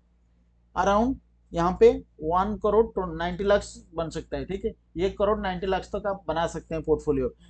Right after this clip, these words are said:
लेकिन ये बिल्कुल मैं नहीं बोल रहा हूँ कि इसमें रिस्क नहीं है, इक्विटी मार्केट always रिस्क तो है, लेकिन रिस्क रिवॉर्ड रेशियो समझ के अगर स्टॉक में इन्वेस्टमेंट करेंगे,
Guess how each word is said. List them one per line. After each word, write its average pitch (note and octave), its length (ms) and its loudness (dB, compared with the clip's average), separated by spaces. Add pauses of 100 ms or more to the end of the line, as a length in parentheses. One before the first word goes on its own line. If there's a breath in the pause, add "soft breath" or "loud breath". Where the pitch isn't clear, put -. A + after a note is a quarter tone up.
(140 soft breath)
लेकिन E3+ 300 0
ये G#3+ 100 2
बिल्कुल E3+ 420 4
मैं A3 260 2
नहीं G#3 180 0
बोल G#3+ 160 4
रहा G#3 120 0
हूँ G#3 100 -2
कि A3 160 -2
इसमें G#3 260 -2
रिस्क F#3 240 -2
नहीं F3 180 -2
है, D3+ 140 4
इक्विटी G3+ 340 -2
मार्केट G3+ 520 0
always F#3+ 380 4
रिस्क F#3+ 380 -2
तो G#3+ 100 4
है, E3 280 2 (440)
लेकिन F3+ 340 0
रिस्क F#3+ 380 0
रिवॉर्ड A3 380 6
रेशियो A3 300 4
समझ G3+ 380 -2
के A#3 140 2
अगर G#3 240 2
स्टॉक F#3+ 360 -2
में G3+ 280 -2
इन्वेस्टमेंट F#3+ 520 -4
करेंगे, F3 420 0